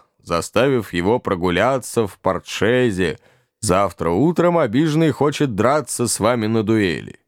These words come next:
Если вы убьете его, то вам предоставлены будут две хорошие лошади и деньги.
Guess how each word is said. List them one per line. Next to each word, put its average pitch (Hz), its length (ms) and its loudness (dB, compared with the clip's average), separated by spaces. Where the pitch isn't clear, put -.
Если 151 320 2
вы 160 180 4
убьете 160 560 2
его, 85 300 -2
то - 160 -6
вам 143 260 2
предоставлены 143 760 0
будут 135 380 0
две 123 240 2
хорошие 113 540 0
лошади 143 480 0
и 107 40 2
деньги. 65 560 -4